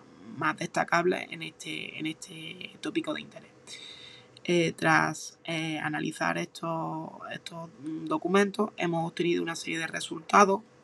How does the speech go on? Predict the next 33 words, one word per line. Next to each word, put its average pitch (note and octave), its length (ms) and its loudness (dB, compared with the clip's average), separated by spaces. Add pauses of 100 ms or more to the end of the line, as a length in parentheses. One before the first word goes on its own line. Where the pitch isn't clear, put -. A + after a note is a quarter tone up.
(340)
reveladores E3+ 640 2
que - 140 -4
nos E3 100 2
han E3 80 0
of-, E3 220 -6
eh, E3 480 2
que D#3+ 80 -6
nos D#3+ 160 2
han E3+ 400 -10
mostrado G3 580 4 (580)
que E3+ 360 4
el D#3+ 200 0
tema F3 280 0
de F3 680 0
la F3+ 100 0
producción E3+ 380 -4
científica F3+ 560 2
al D#3 120 -2
cual E3+ 260 4 (340)
hemos F3 220 2
investigado F#3 640 4 (300)
muestra F3+ 500 2
conexiones F3+ 840 -2
entre D#3+ 320 -6
temáticas, - 680 -4
editoriales, F3+ 640 0
instituciones F#3 880 -2
y E3+ 400 0
tutori-, D3+ 400 -4
y D#3 540 0
autorías D#3+ 460 0
más - 180 2
productivas, - 640 -16